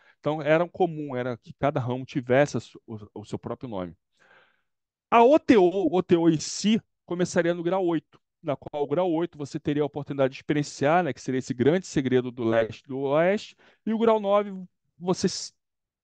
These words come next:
é ac-, ascenderia a ele uma vez que você conseguisse, de fato, entender esse segredo e conseguisse aplicar esse segredo,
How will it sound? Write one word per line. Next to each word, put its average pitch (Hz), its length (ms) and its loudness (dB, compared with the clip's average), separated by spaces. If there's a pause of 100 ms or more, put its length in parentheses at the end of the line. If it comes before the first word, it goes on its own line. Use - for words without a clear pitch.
(240)
é 202 80 2
ac-, - 320 0
ascenderia 214 680 4
a 185 60 4
ele 202 320 4
uma 202 200 -2
vez 180 180 -2
que - 60 -12
você 175 200 -6
conseguisse, 151 600 -4
de 160 100 -10
fato, 139 300 -2
entender 147 380 4
esse 170 160 8
segredo 143 600 -4 (600)
e 156 200 2
conseguisse 135 800 -2
aplicar 175 480 0
esse 196 120 -6
segredo, 147 540 0